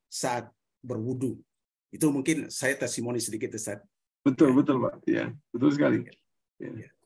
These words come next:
Speaker 1: Eh, lanjut. Dari Bu Erni Sawitri,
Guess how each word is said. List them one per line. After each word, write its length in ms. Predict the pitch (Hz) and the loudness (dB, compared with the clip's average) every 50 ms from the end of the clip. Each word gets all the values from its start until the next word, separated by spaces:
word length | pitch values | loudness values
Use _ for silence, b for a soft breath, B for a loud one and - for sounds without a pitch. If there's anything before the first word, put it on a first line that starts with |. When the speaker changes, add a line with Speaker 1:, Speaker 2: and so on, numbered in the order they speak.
| _ _ _ _ _ _ _ _ _ _ _ _ _ _ _ _ _ _ _ - | _ _ _ _ _ _ _ _ _ _ _ _ _ _ _ _ _ _ _ -14
Speaker 1:
Eh, 540 | - 120 117 123 123 123 127 127 127 127 127 120 B B B B | -10 -6 -4 -2 0 0 0 0 0 0 -2 -4 B B B B
lanjut. 460 | 120 117 120 123 127 165 - - - - - _ _ _ _ _ _ _ _ _ _ - | -6 -4 -2 2 2 2 2 2 0 -8 -20 _ _ _ _ _ _ _ _ _ _ -4
Dari 240 | 110 123 139 - 156 156 143 | -2 -2 0 2 0 0 2
Bu 160 | 156 170 165 | 0 0 0
Erni 400 | 170 170 160 147 160 165 170 165 | 0 0 2 2 4 4 4 4
Sawitri, 640 | 165 156 139 151 170 175 - - 143 147 175 196 | 4 2 0 0 0 -2 -2 -4 -4 -2 -4 -4